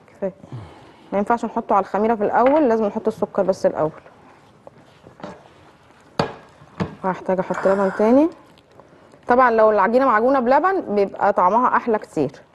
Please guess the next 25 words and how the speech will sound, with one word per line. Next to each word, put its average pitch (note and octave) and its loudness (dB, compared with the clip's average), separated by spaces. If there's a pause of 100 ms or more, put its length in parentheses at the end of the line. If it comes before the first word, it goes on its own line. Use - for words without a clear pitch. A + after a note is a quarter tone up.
(1700)
ف-، - -2 (420)
فانتوا G#3+ -2
مش G#3 -4
عايزين A#3 0
تحطوا B3+ 0
لبن، C4+ 2
ممكن B3+ -2
تحطوا، A3+ 4
آه، F#3 4
مية G#3+ 2
بس، F#3+ 0
ممكن G#3+ -4
تحطوا B3 -4
كمان A#3+ 2
لبن B3 2
بودرة D#4 4
وتعجنوا A#3 0
بمية، F#3+ 0 (220)
فهيبقى F#3 2
هي، A3 4
هي G#3+ 2
نفس G#3+ -4
الفايدة G3+ 0
ونفس G3 -2
الطعم. - -8